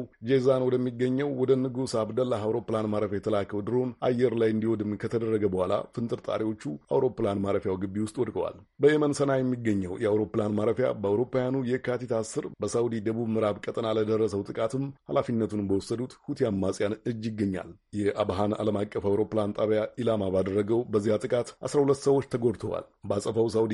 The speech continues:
መሩ የጦር ቅንጅት ለድሮን ጥቃት የዋለ ሰነአ ውስጥ ከሚገኘው የቴሌኮም ሚኒስቴር አቅራቢያ የሚገኝ የግንኙነት ስርዓት ማውደሙን አስታውቀዋል። የእንግሊዙ ጠቅላይ ሚኒስትር ቦሪስ ጆንሰን ከነገ በስቲያ ጀምሮ ኮቪድ አስራ ዘጠኝን በተመለከተ በሀገሪቱ ውስጥ የተጣሉ ገደቦች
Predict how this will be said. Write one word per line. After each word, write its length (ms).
መሩ 300
የጦር 360
ቅንጅት 440
ለድሮን 420
ጥቃት 300
የዋለ 260
ሰነአ 400
ውስጥ 240
ከሚገኘው 480
የቴሌኮም 580
ሚኒስቴር 340
አቅራቢያ 440
የሚገኝ 380
የግንኙነት 580
ስርዓት 340
ማውደሙን 500
አስታውቀዋል። 540
የእንግሊዙ 360
ጠቅላይ 260
ሚኒስትር 460
ቦሪስ 380
ጆንሰን 440
ከነገ 280
በስቲያ 360
ጀምሮ 280
ኮቪድ 280
አስራ 280
ዘጠኝን 400
በተመለከተ 460
በሀገሪቱ 480
ውስጥ 180
የተጣሉ 480
ገደቦች 460